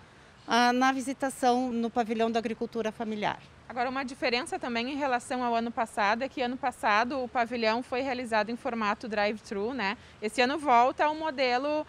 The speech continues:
Speaker 2: presencial, do pessoal também podendo caminhar e transitar aí entre as, as agroindústrias.
Speaker 1: Sim, cada agroindústria também, elas têm um distanciamento entre elas, né?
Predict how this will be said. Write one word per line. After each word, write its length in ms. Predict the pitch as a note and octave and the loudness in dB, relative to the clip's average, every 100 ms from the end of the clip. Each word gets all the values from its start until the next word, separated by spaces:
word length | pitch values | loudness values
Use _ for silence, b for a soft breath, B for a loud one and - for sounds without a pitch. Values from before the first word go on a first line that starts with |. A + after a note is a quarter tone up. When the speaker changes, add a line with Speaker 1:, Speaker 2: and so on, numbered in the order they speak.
| - | -2
Speaker 2:
presencial, 800 | B3 C4 C#4 B3+ - G#3 G#3+ C4+ | 0 0 -2 -4 2 4 6 4
do 80 | B3 | 0
pessoal 460 | B3 A#3 A#3 G#3 | -4 0 2 2
também 260 | A3+ A3+ A3 | 2 -2 -2
podendo 560 | B3 G3+ G3+ A#3 G#3 G3+ | -2 -2 -2 0 -2 -2
caminhar 920 | A3 G#3+ G#3 F#3+ D#3+ G3+ A#3 A#3 A3 | -2 -2 0 0 2 4 6 4 4
e 140 | A3 | 0
transitar 640 | G#3 A3+ A3 A3 A3+ G#3 | -4 -4 -4 -4 2 4
aí 140 | G3+ G3 | 4 2
entre 280 | G#3 - G3 | -4 0 2
as, 440 | F#3 F3 F3 F3+ | 4 4 2 -2
as 160 | - F#3+ | -2 0
agroindústrias. 680 | F#3+ G3 F#3+ D#3+ - D#3 C#3+ | 0 0 -2 -4 -6 -8 -8
Speaker 1:
Sim, 380 | - A#3+ G3+ - | -2 0 0 6
cada 320 | A#3 D4+ D#4 | 10 10 8
agroindústria 540 | D4 C#4 A3+ C4+ D4+ | 4 2 2 0 -2
também, 400 | - B3 G#3+ C4+ | 0 2 4 4
elas 200 | D#4+ C4 | 4 0
têm 220 | - B3 | 0 0
um 220 | C4 B3+ A3 | 2 2 2
distanciamento 920 | C4 - C#4+ - B3 A3 G#3+ D4 C4+ | -2 0 -2 2 2 4 2 0 -2
entre 280 | A3+ A3+ | -2 2
elas, 420 | G3 F3 A#3+ F#4 A#3+ | 6 6 6 2 0
né? 320 | A3 A3+ | 0 0